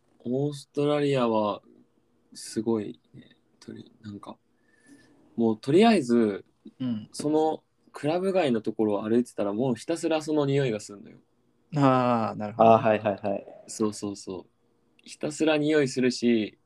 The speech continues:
Speaker 1: 警察ももういるけど、目つむってんのよ、全部。
Speaker 2: うーん。え、オーストラリアは、あの、ウィードは違法なんですか？
Speaker 1: 一応違法。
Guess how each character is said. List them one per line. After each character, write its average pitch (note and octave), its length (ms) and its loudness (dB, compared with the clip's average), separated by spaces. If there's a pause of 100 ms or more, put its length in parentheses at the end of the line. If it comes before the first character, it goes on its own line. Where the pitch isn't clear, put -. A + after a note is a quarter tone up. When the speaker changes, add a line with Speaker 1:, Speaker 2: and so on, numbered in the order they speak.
(140)
Speaker 1:
警 F3 200 0
察 F3 280 -4
も D3+ 120 0
も C#3 460 0
う C#3+ 40 -4
い D#3+ 80 8
る G#3+ 100 2
け A#2+ 140 2
ど、 G2+ 200 -2
目 D3 220 0
つ C3+ 140 -8
む C3+ 100 0
っ - 20 -6
て C3 140 -2
ん G#2+ 60 -2
の G2 60 -6
よ、 G2 60 -10
全 G2 200 -10
部。 - 140 -14 (260)
Speaker 2:
う A#2+ 60 -6
ー C3 400 -4
ん。 C3 60 -12 (220)
え、 - 200 0
オ G3 180 2
ー G#3+ 40 0
ス - 120 -8
ト G#3 120 8
ラ G#3 120 8
リ E3 160 6
ア A#2 80 6
は、 A2+ 360 0 (340)
あ A#2+ 120 -12
の、 A#2 340 -10 (1080)
ウ C3 80 0
ィ C3 80 4
ー - 20 2
ド B2+ 140 6
は A#2+ 240 4 (180)
違 C3 80 -8
法 B2 220 -2
な B2 80 0
ん B2 60 -2
で - 60 -10
す - 120 -12
か？ D#3 80 2
Speaker 1:
一 D#3+ 40 4
応 D3+ 320 4
違 B2 120 6
法。 A2+ 340 2